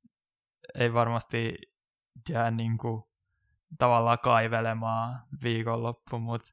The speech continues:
samaan aikaan jotenkin niinku mun mielestä niin tylsä. Tästä, tästä niinku, kun ollaan puhuttu, että on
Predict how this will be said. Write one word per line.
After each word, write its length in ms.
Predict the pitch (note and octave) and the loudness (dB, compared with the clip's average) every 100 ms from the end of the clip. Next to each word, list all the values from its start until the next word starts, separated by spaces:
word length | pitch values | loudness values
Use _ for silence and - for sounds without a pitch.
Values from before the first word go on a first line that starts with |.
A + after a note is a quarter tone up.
| _ _ _ | _ _ _
samaan 320 | - B2+ B2+ B2 | 2 4 6 4
aikaan 300 | A#2+ B2 F3+ | 4 0 0
jotenkin 300 | C3 D3+ G3 | 0 2 2
niinku 220 | D#3 D#3 | 4 4
mun 140 | C#3 | 4
mielestä 220 | D3 C#3 C3+ | 6 6 4
niin 160 | C3 | 4
tylsä. 380 | C#3 B2+ A2 A2+ | 6 6 6 4
Tästä, 380 | B2+ C#3 - C3+ | 4 4 2 4
tästä 280 | D3 D#3+ - | 4 4 2
niinku, 320 | C3 A#2+ A#2+ - - | 2 2 -2 -8 -10
kun 120 | - | 0
ollaan 200 | A#2+ A#2+ | 4 4
puhuttu, 340 | G#2+ A#2+ - A2 | 2 -6 -4 -6
että 160 | |
on 60 | - | -4